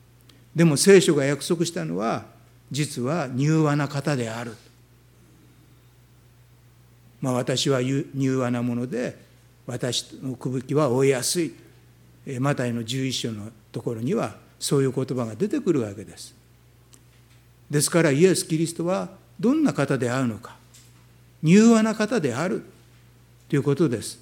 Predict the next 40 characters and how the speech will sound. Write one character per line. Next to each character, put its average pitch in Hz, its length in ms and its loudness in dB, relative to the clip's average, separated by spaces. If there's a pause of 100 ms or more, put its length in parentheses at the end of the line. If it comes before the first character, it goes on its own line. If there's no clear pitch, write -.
(720)
そ - 180 2
し 160 60 2
て 180 60 2
ま 190 140 0
た 143 320 0 (280)
平 190 260 8
和 196 140 4
の 190 120 2
君 196 300 2
と 131 180 0
呼 127 140 -2
ば 143 140 -2
れ 135 120 -2
て 127 200 -6
い 117 40 -6
る。 120 160 -10 (1080)
だ 196 140 4
か 202 120 2
ら 147 100 2
こ 196 160 0
そ 143 360 0 (1300)
馬 160 260 4
に 143 120 2
乗 117 100 -4
っ - 20 -10
て 180 180 -6
は 185 220 -2 (880)
入 143 160 0
っ - 20 -12
て 139 160 -6
こ 123 160 -8
ら 117 80 -4
れ 117 80 -4
な 113 120 -6
か - 140 -14
っ - 40 -20 (100)
た。 - 120 -20 (1300)
む 147 120 2
し 120 160 -2
ろ 156 340 -2